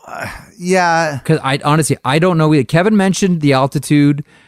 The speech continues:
Speaker 2: psychologically and actually.
Speaker 1: But he's talked about it in the first ten minutes, right?
Speaker 2: I get it, but I, uh, I always wonder about that. Like, when does that show up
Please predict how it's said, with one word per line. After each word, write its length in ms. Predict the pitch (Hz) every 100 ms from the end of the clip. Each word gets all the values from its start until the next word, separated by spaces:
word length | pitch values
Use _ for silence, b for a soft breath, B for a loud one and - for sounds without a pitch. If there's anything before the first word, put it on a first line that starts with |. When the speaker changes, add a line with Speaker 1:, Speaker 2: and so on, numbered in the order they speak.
| b
Speaker 2:
psychologically 920 | - 143 139 143 139 139 147 - 156
and 100 | 151
actually. 760 | 135 127 117 147 131 131 131 131
Speaker 1:
But 160 | 151
he's 280 | 147 220 226
talked 240 | 208 190 190
about 240 | 170 170
it 40 | 160
in 40 |
the 120 | 143
first 360 | - 139 131 -
ten 260 | 123 120
minutes, 380 | 110 107 87 -
right? 120 | 113
Speaker 2:
I 40 | 101
get 240 | 107 113
it, 200 | 156 170 -
but 180 | 110
I, 80 | 104
uh, 500 | 110 104 117 101 - -
I 100 | 123
always 380 | 131 156 165
wonder 280 | 123 123 123
about 280 | 113 101 90
that. 120 | 98
Like, 180 | 92 98
when 220 | 98 123
does 140 | 143 123
that 240 | 123 117
show 320 | - 123 107
up 320 | 101 98 -